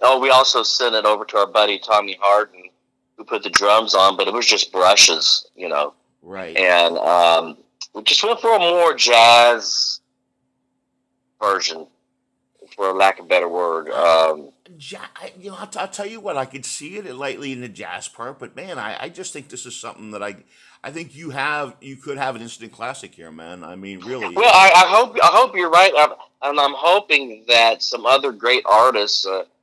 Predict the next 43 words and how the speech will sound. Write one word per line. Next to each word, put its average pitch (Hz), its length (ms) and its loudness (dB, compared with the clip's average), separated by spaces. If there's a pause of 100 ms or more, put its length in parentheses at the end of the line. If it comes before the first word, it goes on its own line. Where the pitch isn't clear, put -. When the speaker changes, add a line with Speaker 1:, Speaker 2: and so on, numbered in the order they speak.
(600)
Speaker 1:
that, 98 360 0
uh, 87 380 0 (280)
great 113 240 -4
singers 110 540 -2
will, 98 280 -2
will 92 280 -4
hear 156 300 -2
it 123 300 -2 (640)
and 98 500 -2
wanna 113 460 -2
do 120 160 0
it, 131 180 0
wanna 110 200 2
cut 120 240 0
it 113 80 0
on 117 160 4
their 117 100 -2
next 120 300 0
pro-, 113 340 2
on 113 120 0
their 110 120 0
next 120 300 0
Christmas 113 400 -6
record. 80 380 -4 (420)
Well, 147 140 0
how, 160 260 4
how 165 280 4
cool 156 200 -6
would 147 100 -8
it 120 80 -8
be 135 100 -2
if 120 140 -2
Tony 113 460 -4
Bennett 107 280 -2
heard 95 240 -2
this, 90 240 -4
man, 92 240 0
and 98 160 -8
went 92 160 -2
in 87 120 -6
and 85 120 -10
did 82 180 -2
it? - 140 -8